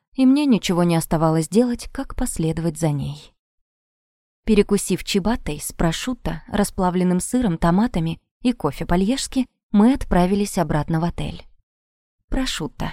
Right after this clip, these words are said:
сырокопченая итальянская ветчина или колбаса. Примечание автора. Я заметил в Синди одну особенность.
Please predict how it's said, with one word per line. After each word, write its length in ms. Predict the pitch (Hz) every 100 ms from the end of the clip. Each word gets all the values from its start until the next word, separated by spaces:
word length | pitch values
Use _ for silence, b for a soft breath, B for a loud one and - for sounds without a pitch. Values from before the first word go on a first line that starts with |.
| - -
сырокопченая 800 | - 202 175 - 226 262 262 220
итальянская 640 | 185 165 165 165 - 156
ветчина 480 | 156 - 160 202 254
или 200 | 214 226
колбаса. 640 | - 180 156 143 - 151 - _ _ -
Примечание 560 | 190 165 - 160 202 143
автора. 400 | - - 80 - _ _ _ _ _ _ _ _ _ _ _ _ _ _ _ -
Я 300 | 170 160 151
заметил 460 | 151 180 - 151
в 80 | 139
Синди 360 | - 233 226 151
одну 320 | 147 190 233
особенность. 720 | - 156 147 - - -